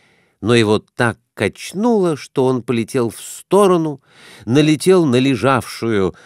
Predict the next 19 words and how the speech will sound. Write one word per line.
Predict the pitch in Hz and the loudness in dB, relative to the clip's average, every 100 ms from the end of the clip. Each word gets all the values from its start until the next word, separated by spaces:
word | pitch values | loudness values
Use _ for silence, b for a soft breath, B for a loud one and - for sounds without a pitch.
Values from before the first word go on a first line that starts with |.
| b b | b b
на | 101 123 | -2 0
диване | 92 98 98 87 87 | 0 0 0 0 -2
даму | 78 87 143 196 190 185 123 b b b b b - | -4 0 2 2 2 -2 -4 b b b b b -6
и | 139 | 0
упёрся | 131 117 - 131 156 127 - 135 | 2 0 0 0 0 -2 -4 -4
в | 85 | -4
неё | 92 101 90 104 107 107 - | -4 -2 0 0 0 -2 -6
руками. | 85 95 - 82 78 - - _ _ _ _ _ _ _ _ _ _ _ | -6 -6 -4 -4 -4 -6 -16 _ _ _ _ _ _ _ _ _ _ _
Контролёр | - 120 98 107 110 107 98 | -2 0 0 -2 2 2 0
подхватил | - 92 - 101 - 110 | -4 -8 -2 -4 -2 -4
его | 98 90 92 | -2 -4 -4
под | - 123 104 101 | -6 -4 -4 0
руку | 123 127 196 196 | -2 -2 -6 -8
и | - 110 | -4 -6
потащил | 117 123 139 120 - 101 113 | -2 -2 -2 -6 -6 -4 -4
наверх, | 76 80 69 71 - 78 | -4 -6 -6 -12 -14 -6
на | 87 | -4
палубу. | - 80 67 69 - - _ _ _ _ _ _ _ _ _ _ _ | -4 -6 -6 -12 -18 -20 _ _ _ _ _ _ _ _ _ _ _
«Изверги, | - 285 247 220 214 190 190 | -2 0 0 -2 -4 -4 -10